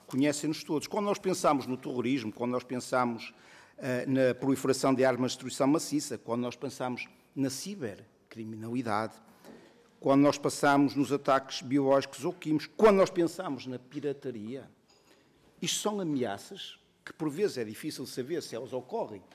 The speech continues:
tendo como ponto de partida o território nacional ou se vêm do exterior. É mesmo muito difícil. Ou quando falamos de riscos,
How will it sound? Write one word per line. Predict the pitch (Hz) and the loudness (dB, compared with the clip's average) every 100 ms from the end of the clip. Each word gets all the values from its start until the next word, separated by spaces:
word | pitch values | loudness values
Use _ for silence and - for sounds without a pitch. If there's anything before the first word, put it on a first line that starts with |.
| - _ _ _ - - | -20 _ _ _ -20 -2
tendo | 143 139 | -2 0
como | 139 131 | -6 -8
ponto | - 190 - | -8 -8 -8
de | 131 | -8
partida | 147 127 185 135 | -6 -6 -8 -10
o | 107 | -10
território | - 123 131 135 | -14 -6 -4 -4
nacional | 156 - 190 202 | -6 -6 -8 -8
ou | - | -10
se | 233 | -14
vêm | 123 104 | -12 -14
do | - | -14
exterior. | - - 131 - _ | -18 -18 -18 -18 _
É | 160 | -6
mesmo | 131 117 110 | -4 -6 -8
muito | - | -12
difícil. | 180 - - - _ _ _ - - | -14 -16 -18 -20 _ _ _ -20 2
Ou | - | 2
quando | - 143 | 4 0
falamos | 135 151 165 165 | 0 0 0 -2
de | 233 | -4
riscos, | 233 - - - | -4 -4 -8 -14